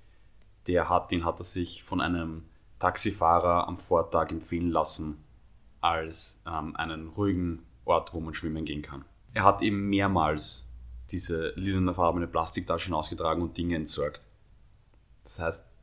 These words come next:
das ist immer das, er hat, er ist mehrmals hinausgegangen aus dem Hotel, hat sich dann im Taxi wohin bringen lassen,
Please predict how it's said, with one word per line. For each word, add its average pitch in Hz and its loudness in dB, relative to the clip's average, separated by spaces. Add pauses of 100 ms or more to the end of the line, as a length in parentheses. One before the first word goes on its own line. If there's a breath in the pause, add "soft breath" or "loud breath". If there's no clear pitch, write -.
(120)
das 90 0
ist 92 -2
immer 92 2
das, - -2
er 85 0
hat, - 0 (140)
er 92 2
ist 87 -4
mehrmals 92 4
hinausgegangen 95 2
aus 92 0
dem 101 -2
Hotel, 87 -2
hat 85 -6
sich - -12
dann 82 -6
im - -12
Taxi 85 -2
wohin 90 0
bringen 107 -2
lassen, 92 0